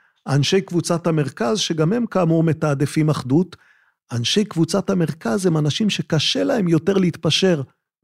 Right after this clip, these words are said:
בנושא הרפורמה המשפטית, אבל קל להם יותר להתפשר בנושא הפלסטיני. למעשה, רק המרכז נוטה לכיוון אחדות בהקשר הפלסטיני,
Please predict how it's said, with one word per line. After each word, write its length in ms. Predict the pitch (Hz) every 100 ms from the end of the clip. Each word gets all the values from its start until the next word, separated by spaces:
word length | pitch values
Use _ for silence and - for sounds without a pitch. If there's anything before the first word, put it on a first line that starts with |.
| 127
בנושא 440 | 147 147 135 190
הרפורמה 520 | 175 151 - 160 160
המשפטית, 760 | 147 135 - 123 - 156 180 - _ _ _ _ _ _
אבל 260 | 147 156 170
קל 180 | - 285
להם 280 | 269 202
יותר 220 | 175 165 208
להתפשר 640 | 214 202 - 196 254 233
בנושא 400 | 196 208 190 226
הפלסטיני. 680 | 202 226 196 - 214 202 170 - _ _ _ _ _ _
למעשה, 680 | 147 147 139 139 - 240 220 208 _ _ _ _
רק 340 | 131 196 233 -
המרכז 680 | 175 160 139 - 208 165 151
נוטה 280 | 160 165
לכיוון 420 | 180 151 160 156 156
אחדות 360 | - 151 160
בהקשר 380 | 135 123 - 135
הפלסטיני, 760 | 120 131 117 - - 233 240